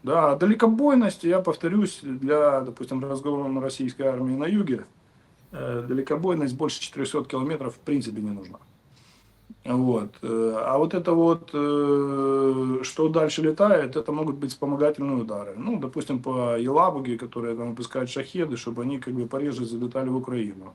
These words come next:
и в Польшу, к слову. Вот. Ну, к примеру. Там, ну, это такая абсолютно вспомогательная цель, которая на самом деле не повлияет на ход событий.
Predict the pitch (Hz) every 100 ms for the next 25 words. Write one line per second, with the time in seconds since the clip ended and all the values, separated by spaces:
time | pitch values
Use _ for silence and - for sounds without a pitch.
0 | - 117 110 104 - 104 - 101 - -
1 | - - - - - _ - 147 143 120
2 | 104 - 107 110 - 160 98 85 - _
3 | _ - 110 190 240 226 220 202 185 -
4 | 233 190 165 - 180 180 180 170 180 220
5 | 247 160 156 156 151 156 147 139 143 147
6 | 151 143 120 117 117 135 131 180 254 196
7 | 131